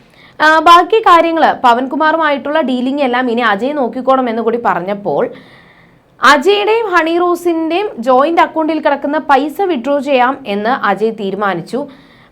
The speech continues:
പക്ഷേ ഹണി റോസ് പറഞ്ഞത് ഇവിടെ വെച്ചല്ല, നമ്മൾ ബാംഗ്ലൂർ വെച്ചാണ് ഈ സ്റ്റാർട്ടപ്പിനെ കുറിച്ച് നമ്മൾ, ഏഹ്, തുടങ്ങിയതും മീറ്റ് ചെയ്തതും. അതേ ബാംഗ്ലൂർ വെച്ച് തന്നെ എല്ലാം അവസാനിപ്പിച്ചാൽ മതി.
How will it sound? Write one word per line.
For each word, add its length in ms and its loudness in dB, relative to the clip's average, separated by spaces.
പക്ഷേ 280 4
ഹണി 160 2
റോസ് 280 -4
പറഞ്ഞത് 560 2
ഇവിടെ 300 -2
വെച്ചല്ല, 380 -2
നമ്മൾ 180 -4
ബാംഗ്ലൂർ 580 -2
വെച്ചാണ് 680 -4
ഈ 140 -4
സ്റ്റാർട്ടപ്പിനെ 640 -2
കുറിച്ച് 260 -8
നമ്മൾ, 260 -2
ഏഹ്, 540 -2
തുടങ്ങിയതും 580 -4
മീറ്റ് 220 -6
ചെയ്തതും. 460 -4
അതേ 280 4
ബാംഗ്ലൂർ 500 4
വെച്ച് 240 -2
തന്നെ 220 0
എല്ലാം 380 0
അവസാനിപ്പിച്ചാൽ 800 -2
മതി. 440 -4